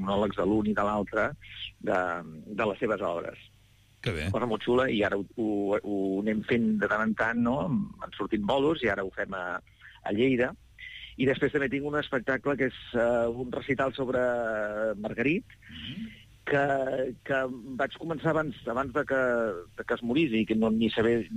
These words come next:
Speaker 1: jo ni tan sols sabia que estigués malalt, no? El dos mil dinou el vaig fer cap als finals d'any,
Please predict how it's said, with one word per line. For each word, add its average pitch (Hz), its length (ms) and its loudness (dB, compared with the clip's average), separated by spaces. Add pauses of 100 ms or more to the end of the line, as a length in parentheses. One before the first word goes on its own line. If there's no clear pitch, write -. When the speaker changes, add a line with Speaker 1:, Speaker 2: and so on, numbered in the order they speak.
(180)
Speaker 1:
jo 110 140 2
ni 117 240 2
tan 107 160 -2
sols 117 180 0
sabia 104 220 0
que 104 100 2
estigués 107 320 0
malalt, 113 300 0
no? 143 160 -8 (240)
El 104 80 -6
dos 110 160 -4
mil 110 160 -2
dinou 120 240 2
el 120 80 2
vaig - 160 -2
fer 110 100 -2
cap 107 140 -4
als 104 100 -4
finals 104 300 -4
d'any, 123 240 0